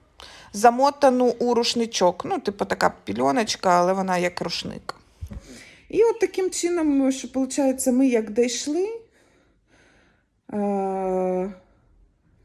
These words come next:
до цього відділення, через тридцять хвилин вже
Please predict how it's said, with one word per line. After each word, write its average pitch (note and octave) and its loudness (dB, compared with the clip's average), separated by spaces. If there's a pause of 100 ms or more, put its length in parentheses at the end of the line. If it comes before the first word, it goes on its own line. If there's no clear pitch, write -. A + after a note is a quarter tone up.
(240)
до A#3 2
цього B3+ 4
відділення, E4 -2 (920)
через A#3+ -2
тридцять B3+ -4
хвилин C4+ -2
вже G#3 -2